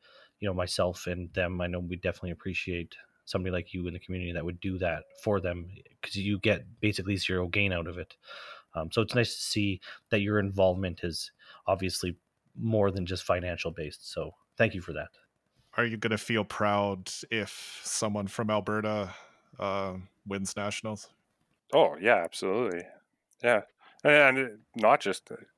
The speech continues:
Speaker 3: yeah, not just Edmonton area too, 'cause, I mean, you guys all support the store too, coming up with whenever we have a big event, you guys get the two, three or four vehicles all carpooling up here. So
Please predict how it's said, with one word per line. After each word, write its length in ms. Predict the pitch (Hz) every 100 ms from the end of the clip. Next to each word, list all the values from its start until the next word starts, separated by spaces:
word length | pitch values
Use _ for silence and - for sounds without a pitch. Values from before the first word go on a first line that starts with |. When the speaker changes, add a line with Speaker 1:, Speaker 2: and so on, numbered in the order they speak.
| _ -
Speaker 3:
yeah, 140 | 107
not 180 | 85 104
just 220 | - 82 82
Edmonton 320 | 87 - 85
area 260 | 82 82
too, 260 | 82 98 101
'cause, 140 | - 92
I 20 |
mean, 300 | 92 87 85 - - - - _
you 160 | - 101
guys 280 | 107 90 85
all 300 | 90 87 85
support 400 | - - - 95
the 80 | 90
store 280 | - 95 87
too, 300 | - 98 101
coming 240 | - 92
up 180 | 87 87
with 120 | 95 95
whenever 640 | 92 90 90 90 87 90
we 140 | 107 95
have 180 | 92 85
a 40 |
big 200 | 92 90
event, 380 | 87 82 90 92 - -
you 440 | 127 120 127 110 - _ -
guys 320 | 90 80 - -
get 220 | 95 82
the 200 | - 87 85
two, 320 | - 98 90 - - - - -
three 180 | 120 113
or 80 | 101
four 320 | - 110 107
vehicles 560 | 98 107 104 107 104
all 160 | 95 98
carpooling 680 | - 95 95 - 104 95 92
up 180 | 92 -
here. 240 | 98 101
So 280 | 104 92 85